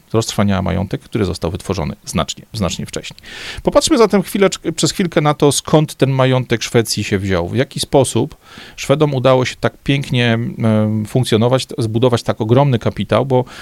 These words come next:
pamiętajmy, Szwecja jeszcze na początku lat sześćdziesiątych była czwartą lub piątą gospodarką światową, była jednym z najmocniejszych krajów na świecie, jeśli chodzi o poziom gospodarki, o poziom przemysłu, o poziom dochodów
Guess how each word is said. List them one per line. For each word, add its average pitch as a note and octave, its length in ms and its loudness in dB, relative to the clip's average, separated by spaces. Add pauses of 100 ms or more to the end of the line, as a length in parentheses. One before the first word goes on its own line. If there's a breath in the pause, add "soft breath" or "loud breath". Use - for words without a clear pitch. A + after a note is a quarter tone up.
(200 loud breath)
pamiętajmy, C3 500 2 (200)
Szwecja C#3 460 0
jeszcze C3 380 0
na B2 100 0
początku B2+ 420 -2
lat A2 180 2
sześćdziesiątych A#2 760 0
była B2 260 2
czwartą B2+ 540 0
lub B2 120 -6
piątą A#2+ 320 -2
gospodarką A#2+ 480 0
światową, A2+ 460 -2
była G2 160 2
jednym A#2 240 2 (320 loud breath)
z A2+ 60 -6
najmocniejszych B2+ 680 2
krajów C3+ 420 0
na G#2+ 80 -2
świecie, A2 320 -4
jeśli G#2+ 200 -6
chodzi A2 240 0
o G2 40 2
poziom G2+ 280 -2
gospodarki, A#2+ 540 -2
o G2 40 0
poziom G2 280 -2
przemysłu, B2+ 520 0 (260 loud breath)
o - 60 -14
poziom A#2+ 320 2
dochodów B2 400 2